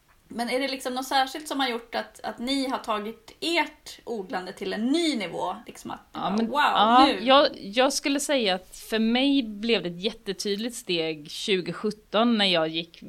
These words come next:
Speaker 2: eh, den kursen som jag och Mimmi nu håller,
Speaker 1: Mm.
Speaker 2: eh, på Sommenbygdens folkhögskola. Eh, när jag gick en odlingskurs, helt enkelt.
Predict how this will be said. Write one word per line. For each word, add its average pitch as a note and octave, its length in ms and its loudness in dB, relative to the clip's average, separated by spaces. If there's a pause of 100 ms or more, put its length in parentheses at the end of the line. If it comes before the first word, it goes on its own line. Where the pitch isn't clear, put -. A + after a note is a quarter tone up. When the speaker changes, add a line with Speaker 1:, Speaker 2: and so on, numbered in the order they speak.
(100)
Speaker 2:
eh, D3+ 480 -6 (400)
den F#3 340 -2
kursen A#3 420 -6
som G3+ 340 -2
jag G3 280 4
och F#3+ 80 2
Mimmi F#3 320 0
nu B3 80 0
håller, D#3 280 -2 (500)
Speaker 1:
Mm. G#3 240 2
Speaker 2:
eh, G3 60 -12
på F#3+ 440 2
Sommenbygdens F#3 560 -4
folkhögskola. F3 600 -2 (260)
Eh, A3 200 0
när A3 160 0
jag A#3 140 2
gick A3 240 -4
en G3+ 100 0
odlingskurs, A#3+ 640 -4
helt F3 200 -4
enkelt. - 360 -8